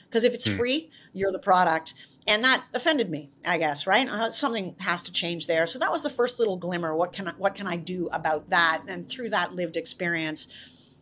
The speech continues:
Speaker 1: And then the next was being at a podcast mastermind. We all went out around the room and shared our download numbers and, you know, forty successful podcasters.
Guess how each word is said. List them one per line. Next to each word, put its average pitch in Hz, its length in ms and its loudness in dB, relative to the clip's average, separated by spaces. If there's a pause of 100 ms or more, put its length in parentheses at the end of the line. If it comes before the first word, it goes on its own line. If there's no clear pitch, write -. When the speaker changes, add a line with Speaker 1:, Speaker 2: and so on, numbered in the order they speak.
(340)
Speaker 1:
And 247 140 2
then 302 280 2
the 254 100 4
next 254 500 2
was 214 160 -4
being 247 200 -4
at 220 80 2
a 196 60 6
podcast 208 640 -4
mastermind. 180 840 -4 (400)
We 220 100 2
all 254 220 6
went 247 160 0
out 226 200 0
around 214 300 0
the 196 80 -4
room 208 320 -4
and 170 100 -2
shared 190 300 2
our 165 100 4
download 190 460 2
numbers 160 500 -2
and, 170 300 -4
you 190 160 -6
know, 277 220 2
forty 220 760 0 (120)
successful 233 600 2
podcasters. 160 880 -2